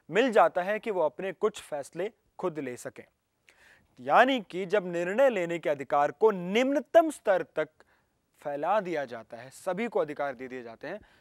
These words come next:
तो इसे हम विकेंद्रीकरण कहते हैं। इसे कई बार अंतरण का ही विस्तार कहा जाता है, यानी एक स्तर पर आपने अधिकार दिए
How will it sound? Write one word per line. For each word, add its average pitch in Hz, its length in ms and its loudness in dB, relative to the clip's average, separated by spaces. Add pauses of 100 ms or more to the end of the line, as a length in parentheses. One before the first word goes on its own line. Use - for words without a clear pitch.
(140)
तो 117 100 -20
इसे - 180 -16
हम 170 240 -8 (400)
विकेंद्रीकरण 127 880 -8
कहते 127 460 -12
हैं। 110 160 -18 (400)
इसे 226 220 0
कई 208 300 2
बार 202 220 8
अंतरण 180 580 -2
का 170 160 0
ही 202 140 -2
विस्तार 156 460 -4
कहा 131 220 -8
जाता 123 280 -8
है, 135 60 -4
यानी 147 220 -8 (120)
एक 220 300 8
स्तर 226 280 2
पर 226 200 2
आपने 214 240 4
अधिकार 208 360 4
दिए 214 240 -2